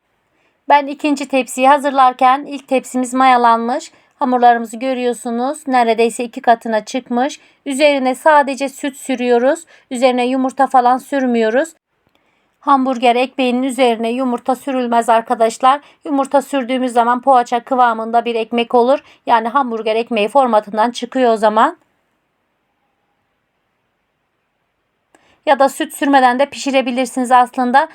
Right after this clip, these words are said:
Sadece üzerine dökeceğim susamların yapışması için kullanıyorum. Biraz da daha hızlı kızarmasını sağlıyor süt sürdüğünüz zaman. Bu şekilde üzerine biraz da susam serpiyorum. Dilerseniz susam, çörek otu veya haşhaş tohumu da serpebilirsiniz.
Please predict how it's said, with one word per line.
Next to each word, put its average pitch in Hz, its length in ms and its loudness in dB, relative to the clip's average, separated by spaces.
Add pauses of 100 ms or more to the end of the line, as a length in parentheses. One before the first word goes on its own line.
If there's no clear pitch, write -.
(140)
Sadece 240 440 2
üzerine 233 540 -4 (100)
dökeceğim 233 480 -2
susamların 233 540 0
yapışması 240 520 -6
için 233 260 -6
kullanıyorum. 226 800 0 (1040)
Biraz 233 300 0
da 262 140 2
daha 262 260 2
hızlı 240 240 -8
kızarmasını 226 640 -2
sağlıyor 226 500 0
süt - 220 -16
sürdüğünüz 220 560 -4
zaman. 240 380 2 (680)
Bu 330 60 -6
şekilde 254 480 0
üzerine 247 440 2
biraz 262 280 4
da 254 80 -2
susam 269 420 0
serpiyorum. 262 760 2 (260)
Dilerseniz 240 580 0
susam, 226 480 0
çörek 247 400 -4
otu 226 280 -4
veya 226 300 4
haşhaş 240 300 -4
tohumu 202 320 -4
da 226 100 2
serpebilirsiniz. 240 1080 -2